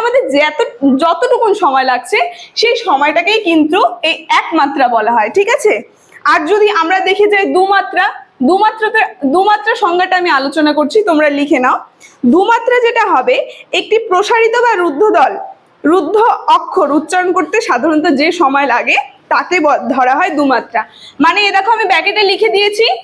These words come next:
একটি প্রসারিত বা রুদ্ধ দল, রুদ্ধ অক্ষর, সেটি উচ্চারণ করতে আমাদের যতটুকুন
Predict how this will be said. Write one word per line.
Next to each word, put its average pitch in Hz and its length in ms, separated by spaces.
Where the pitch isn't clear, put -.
একটি 453 240
প্রসারিত 370 600
বা 320 80
রুদ্ধ 403 240
দল, 440 140
রুদ্ধ 381 220
অক্ষর, 254 300
সেটি 415 240
উচ্চারণ 440 420
করতে 494 260
আমাদের 480 220
যতটুকুন 427 520